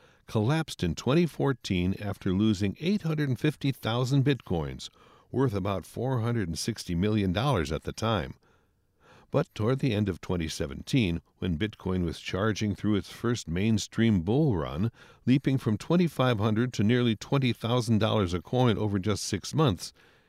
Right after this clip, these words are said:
he spied an opportunity. He noticed that the nascent market was not efficient. He could buy Bitcoin in the U S and sell it in Japan for up to thirty percent more. "I got involved in crypto without any idea what crypto was,"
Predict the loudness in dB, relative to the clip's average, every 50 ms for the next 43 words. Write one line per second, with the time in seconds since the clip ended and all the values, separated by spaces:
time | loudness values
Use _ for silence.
0 | _ _ 2 2 2 2 2 0 2 4 4 4 4 2 2 0 0 -2 -2 0
1 | 4 4 6 6 4 0 -6 -8 -12 -14 _ _ _ _ _ _ _ _ _ -20
2 | -16 -6 2 4 6 6 6 6 4 2 -2 -6 -8 -12 _ _ _ -2 -2 -2
3 | 0 0 0 2 4 4 4 2 2 0 0 0 0 -2 -2 -2 -2 -2 -2 -4
4 | -8 -6 -4 -6 -4 -4 -2 -4 -2 -2 -4 -4 0 0 0 0 0 -6 -8 -10
5 | -16 _ _ _ _ _ _ _ _ _ _ -8 -6 -4 -4 -4 -4 -2 -2 0
6 | 0 0 0 -2 -4 -6 -4 -4 -2 -2 0 0 0 0 0 -2 -2 0 0 0
7 | 0 0 -2 -4 -6 -6 -6 -2 0 2 2 2 2 2 0 -2 -2 -4 -4 -2
8 | 0 0 2 2 2 0 0 0 -2 -2 -2 -2 -4 -2 0 0 0 0 0 0
9 | 0 -2 0 2 0 0 0 2 0 2 2 2 0 -2 -6 _ _ _ _ _
10 | _ _ _ _ _ _ _ _ _ _ _ _ _ _ _ _ _ _ _ _
11 | _ -6 -4 -2 -2 0 0 0 0 -2 -2 -4 -4 -4 -4 -6 -6 -4 -4 -6
12 | -4 -2 -4 -4 -2 -2 -2 -2 -4 -4 -6 -6 -4 -4 -2 -2 -2 -2 -4 -2
13 | -2 -2 -2 0 -2 -2 -6 -6 -6 -6 -6 -4 -4 -2 0 2 2 2 2 0
14 | -2 -6